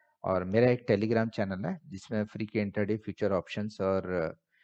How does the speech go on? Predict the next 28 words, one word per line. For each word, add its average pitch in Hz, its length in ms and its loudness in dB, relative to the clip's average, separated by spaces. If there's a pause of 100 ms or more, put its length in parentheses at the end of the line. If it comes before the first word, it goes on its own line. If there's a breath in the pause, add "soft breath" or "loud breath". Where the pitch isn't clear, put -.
(160)
स्विंग 110 300 -4
ट्रेडिंग 104 280 4
के 107 80 -4
कॉल 92 280 -2
देता 92 240 -4
हूँ, 151 160 -8 (140)
आप 92 180 -4
चाहे 95 160 0
तो 92 120 -8
उसे - 140 -12
ज्वाइन 90 260 -2
कर - 120 -6
सकते - 280 -10
हैं। 160 100 -6
उसका - 280 -4
लिंक 101 260 -4
मैं 98 120 0
अपने 104 400 -4 (640 soft breath)
YouTube 101 420 0
चैनल 95 220 -2
के 160 160 -4
डिस्क्रिप्शन 104 440 -6
में 95 140 -2
दे 85 120 -2
दूँगा, 85 240 -8
आप - 280 -10
वहाँ 98 140 -2
से 101 240 -8